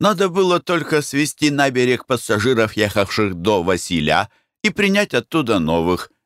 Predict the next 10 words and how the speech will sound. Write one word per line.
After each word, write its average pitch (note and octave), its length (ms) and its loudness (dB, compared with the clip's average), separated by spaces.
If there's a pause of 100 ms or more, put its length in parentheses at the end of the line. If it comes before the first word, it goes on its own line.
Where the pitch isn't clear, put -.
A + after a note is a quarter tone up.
(100)
если G2+ 440 0
случатся. F2+ 880 -2 (600)
Примечание. E2 880 0 (600)
Пристань B2+ 720 0
Исады G#2+ 880 0 (340)
в - 80 -18
шестидесяти C3+ 840 0
восьми A2 440 2
верстах – F#2 800 -2 (560)
от F#2 280 0